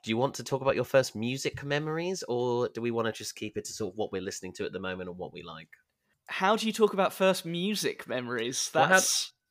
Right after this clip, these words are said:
Speaker 1: how do you, how did you get into music, like, as a hobby rather than as casual listening?
Speaker 2: As a, well, th-, this is well tread. <laughs> This is a well trod path as well.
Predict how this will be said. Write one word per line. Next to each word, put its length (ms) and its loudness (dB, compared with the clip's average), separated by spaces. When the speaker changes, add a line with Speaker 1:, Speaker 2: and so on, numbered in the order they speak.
Speaker 1:
how 220 8
do 200 -4
you, 180 0
how 180 8
did 180 -2
you 60 -4
get 240 4
into 400 0
music, 500 0
like, 400 0
as 220 8
a 40 2
hobby 640 -4
rather 280 -2
than 160 -6
as 100 -6
casual 480 -6
listening? 440 -12
Speaker 2:
As 260 -6
a, 160 -6
well, 540 2
th-, 200 2
this 220 4
is 160 0
well 240 8
tread. 560 8
<laughs> 60 4
This 400 8
is 80 8
a 80 10
well 220 12
trod 400 6
path 300 8
as 160 -2
well. 320 6